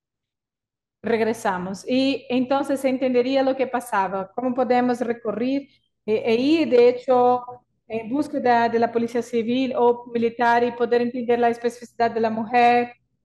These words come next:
y de todas las cuestiones del género y femenina que todavía, eh, no tenemos. Entonces, tenemos que tener una mujer más en el espacio de poder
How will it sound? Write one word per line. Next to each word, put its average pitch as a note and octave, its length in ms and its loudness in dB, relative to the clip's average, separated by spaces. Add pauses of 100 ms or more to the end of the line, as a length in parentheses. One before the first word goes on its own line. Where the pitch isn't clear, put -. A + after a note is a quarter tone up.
(100)
y B3+ 340 -2
de A#3+ 100 4
todas B3 240 2
las B3+ 100 -2
cuestiones B3 440 0
del A#3 220 4
género G#3 680 -2 (380)
y B3 320 0
femenina B3 480 0
que C4+ 100 -2
todavía, A#3+ 720 2
eh, C4 160 -6
no A#3+ 160 0
tenemos. A3 400 -2
Entonces, A#3+ 960 0 (320)
tenemos B3 320 2
que C4+ 100 -4
tener B3 460 2
una B3+ 200 0
mujer A#3 440 0
más A#3 260 0
en A#3+ 100 -4
el A#3 100 0
espacio A#3 420 -2
de A3+ 80 -2
poder A#3 600 0